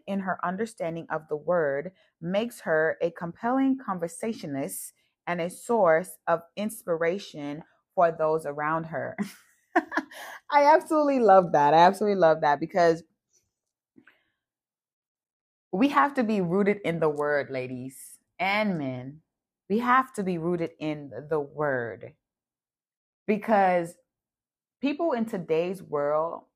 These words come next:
you'll say, "How are you doing?" And they'll say, "Fine." But deep down inside, they're not doing fine. Deep down inside, they may be hurting. Deep down inside, they want somebody just to talk to. Deep down inside, they just might need a hug. Deep down inside, they may, they,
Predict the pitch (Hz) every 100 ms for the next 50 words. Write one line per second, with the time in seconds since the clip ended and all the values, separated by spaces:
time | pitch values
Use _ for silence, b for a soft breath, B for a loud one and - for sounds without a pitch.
0 | _ _ _ - 240 262 262 233 196 196
1 | 196 185 240 214 160 - 175 208 214 240
2 | 233 - 240 208 143 135 - _ _ _
3 | _ 190 190 226 208 208 196 185 185 -
4 | 254 247 196 190 196 226 240 247 208 175
5 | 233 285 170 156 135 117 - - _ _
6 | _ _ _ 226 214 220 214 220 220 196
7 | 202 214 202 196 202 226 233 185 147 143
8 | 214 214 208 208 208 202 190 196 202 214
9 | 196 - 220 208 208 214 214 202 _ 233
10 | 226 - 160 175 202 208 208 202 202 190
11 | 190 214 214 214 202 214 202 214 233 214
12 | 170 - b _ 240 226 226 226 226 214
13 | 214 220 220 214 - 214